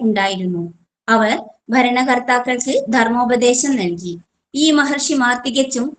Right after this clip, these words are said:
നിസ്വാർത്ഥരായിരുന്നു. അവർക്ക് പൊതുജനക്ഷേമം മാത്രമേ ലക്ഷ്യമായിട്ടുണ്ടായിരുന്നുള്ളൂ. മന്ത്രങ്ങളുടെയും യന്ത്രങ്ങളുടെയും അനുഷ്ഠാനത്തിൽ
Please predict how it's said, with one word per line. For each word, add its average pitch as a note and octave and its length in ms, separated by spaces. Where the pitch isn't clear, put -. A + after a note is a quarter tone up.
നിസ്വാർത്ഥരായിരുന്നു. A3+ 1120
അവർക്ക് A#3 500
പൊതുജനക്ഷേമം B3+ 1160
മാത്രമേ A#3+ 580
ലക്ഷ്യമായിട്ടുണ്ടായിരുന്നുള്ളൂ. G#3+ 1300
മന്ത്രങ്ങളുടെയും C4 880
യന്ത്രങ്ങളുടെയും B3+ 880
അനുഷ്ഠാനത്തിൽ B3 760